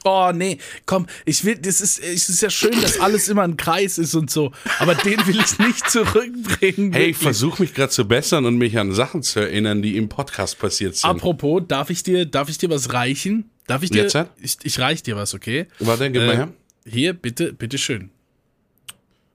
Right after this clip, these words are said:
Speaker 2: Ah, warte mal, ich nehme mal. Ähm,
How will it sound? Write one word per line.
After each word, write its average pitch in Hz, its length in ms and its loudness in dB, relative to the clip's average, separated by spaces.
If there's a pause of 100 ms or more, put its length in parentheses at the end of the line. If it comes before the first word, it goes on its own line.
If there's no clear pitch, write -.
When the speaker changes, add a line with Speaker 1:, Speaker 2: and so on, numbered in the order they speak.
Speaker 2:
Ah, 107 260 -2
warte 95 180 -2
mal, 113 160 0
ich 95 60 -6
nehme 98 220 0
mal. 147 200 -2 (2750)
Ähm, 82 320 -2